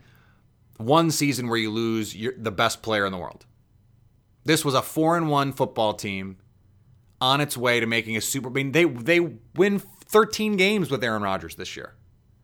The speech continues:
Healthy Aaron Rodgers. Don't, don't let what happened against Carolina fool you. And those teams, I mean, I've, I've complained about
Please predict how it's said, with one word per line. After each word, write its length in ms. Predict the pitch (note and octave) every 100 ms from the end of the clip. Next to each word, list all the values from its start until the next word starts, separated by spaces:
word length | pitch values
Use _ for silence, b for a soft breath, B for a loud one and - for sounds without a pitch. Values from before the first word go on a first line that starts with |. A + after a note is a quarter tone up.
| _ _ _ _
Healthy 480 | - F3 - B2+ A2+
Aaron 240 | G#2+ G#2
Rodgers. 520 | F#2+ F2+ C#2+ - - - _ -
Don't, 460 | C3 C#3 - -
don't 240 | D#3+ G3 F#3+
let 180 | F3
what 140 | C#3+ C#3+
happened 260 | C#3+ B2
against 220 | C3+ B2+ -
Carolina 400 | B2 A2+ G#2 F#2+
fool 220 | A#2 G#2+
you. 160 | F2+ - B B B
And 160 | C3+
those 220 | C#3+ G3 -
teams, 240 | F#3 C#3+
I 20 |
mean, 140 | B2 A#2+
I've, 260 | B2 -
I've 220 | A2+ A#2
complained 380 | - A2 C3 C#3
about 300 | C3 A#2 -